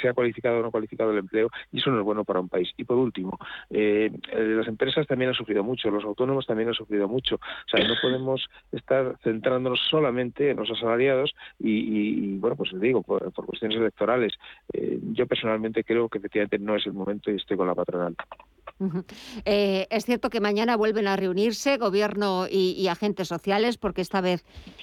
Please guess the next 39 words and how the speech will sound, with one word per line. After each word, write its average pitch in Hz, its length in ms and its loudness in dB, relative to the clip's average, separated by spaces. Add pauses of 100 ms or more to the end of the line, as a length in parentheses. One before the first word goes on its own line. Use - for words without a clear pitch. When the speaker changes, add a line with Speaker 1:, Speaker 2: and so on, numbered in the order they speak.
(100)
Speaker 2:
la 202 180 2
patronal, 202 720 2
eh, 180 480 0
les 180 360 2
ha 214 80 2
dejado 185 440 0
solos, 208 600 0
se, 190 480 0
se - 220 0
ha 190 80 2
desligado, 196 760 2
aunque 214 220 0
es 214 80 -4
cierto 247 280 0
también, 233 320 0
José, 240 420 0 (540)
que 190 140 0
para 190 260 2
esta 208 240 0
subida 214 440 2
de 208 80 4
la, 196 500 0
del 196 320 2
salario 202 480 2
mínimo 220 540 2
el 196 160 2
gobierno 208 380 2
necesita 214 880 2
de 185 80 2
un 202 120 2
acuerdo 202 460 0
como 220 320 2
sí 254 160 0
lo 240 140 4
necesitaba 190 600 0
para 180 140 -2
la 175 140 0
reforma 170 400 -2
laboral. 170 460 0